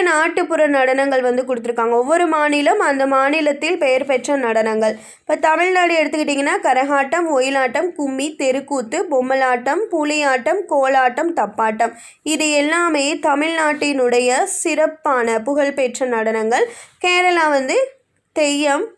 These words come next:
மோகினி ஆட்டம், பஞ்சாப்னா பாங்க்ரா, ஜம்மு மற்றும் காஷ்மீர்னா தும்ஹல் இந்த நடனங்கள். அடுத்தது பார்த்தீங்கன்னா குஜராத்னா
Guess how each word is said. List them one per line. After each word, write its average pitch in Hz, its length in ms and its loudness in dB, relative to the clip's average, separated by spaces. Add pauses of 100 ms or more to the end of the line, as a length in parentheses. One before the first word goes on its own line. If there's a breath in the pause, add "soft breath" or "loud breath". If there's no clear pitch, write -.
(100)
மோகினி 247 400 0 (140)
ஆட்டம், 233 360 0 (380 loud breath)
பஞ்சாப்னா 294 640 0 (160)
பாங்க்ரா, 254 460 0 (340)
ஜம்மு 294 260 2 (120)
மற்றும் 311 360 -4
காஷ்மீர்னா 269 640 0 (300)
தும்ஹல் 285 420 -2 (500 soft breath)
இந்த 330 180 0 (120)
நடனங்கள். 269 560 2 (140)
அடுத்தது 339 420 0
பார்த்தீங்கன்னா 269 400 -2 (140)
குஜராத்னா 285 680 0